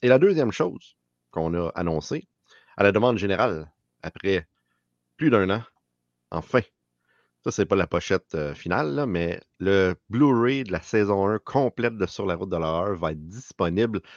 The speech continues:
à partir du vingt-trois septembre, en fait, qui est la date qui habituellement tombe durant le Requiem. Bon,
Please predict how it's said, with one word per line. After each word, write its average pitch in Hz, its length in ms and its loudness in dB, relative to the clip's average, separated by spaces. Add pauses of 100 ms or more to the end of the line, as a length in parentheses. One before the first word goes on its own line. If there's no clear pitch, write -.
(480)
à 80 80 -4
partir 120 580 0
du 82 160 -6
vingt-trois 113 680 0
septembre, 107 540 -2
en 82 80 0
fait, - 260 -4
qui 127 240 -2
est - 20 0
la 98 200 4
date 104 560 -2 (640)
qui 120 120 2
habituellement 147 840 4
tombe 139 340 2
durant 110 240 2
le 104 80 2
Requiem. 90 580 -2
Bon, - 120 -20